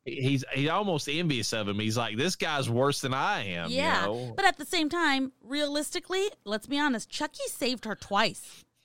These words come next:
Speaker 1: He did.
Speaker 2: Chucky saved her twice in this film. I mean, he's saving her to, like, obviously kill her himself. Like, I get that. I'm not like, "Oh, look at him, such a good dog. He's such a good guy," you know?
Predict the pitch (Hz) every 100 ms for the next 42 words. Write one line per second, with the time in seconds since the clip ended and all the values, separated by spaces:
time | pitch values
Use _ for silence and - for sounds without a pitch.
0 | _ _ _ _ _ _ _ - 127 123
1 | 113 82 - _ _ _ 220 - 349 -
2 | 415 - 320 262 - 226 202 180 170 196
3 | 156 214 330 311 359 - 403 440 440 403
4 | 381 320 214 226 254 233 226 208 247 240
5 | 214 233 208 202 - - - - 339 254
6 | 233 208 180 - 247 143 - 190 190 214
7 | 185 277 254 - 165 165 202 214 196 180
8 | 214 233 359 440 392 392 381 285 262 214
9 | 202 233 302 214 226 170 190 175 208 466
10 | 571 381 160 254 175 220 185 202 226 247
11 | 233 240 294